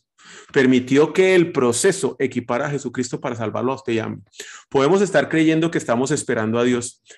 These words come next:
cuando es efectivamente al revés, y es Dios el que está esperando por nosotros que atravesemos el proceso para salir transformados. No son desiertos, vivimos en una espera constante. Aprovechamos esas esperas, aprovechamos esos procesos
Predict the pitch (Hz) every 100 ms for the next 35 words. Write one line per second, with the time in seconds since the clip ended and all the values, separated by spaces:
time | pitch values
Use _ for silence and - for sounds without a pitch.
0 | _ 123 113 117 120 127 120 117 117 117
1 | 113 123 110 104 101 107 120 117 110 123
2 | 131 147 123 - 113 113 110 123 117 120
3 | 120 123 117 101 98 110 - - 117 -
4 | 104 - 117 127 135 123 110 107 117 127
5 | 123 113 - 107 104 120 - _ - -
6 | - _ 120 117 120 120 - 110 107 104
7 | 101 101 120 127 123 123 117 113 113 101
8 | - 104 - 110 120 127 131 - _ -
9 | 117 113 120 120 - 120 117 - - -
10 | - - _ _ _ _ _ - 113 117
11 | 110 107 135 135 147 147 151 139 110 -
12 | 147 160 156 127 113 104 - 131 147 143
13 | 139 - 127 113 127 135 -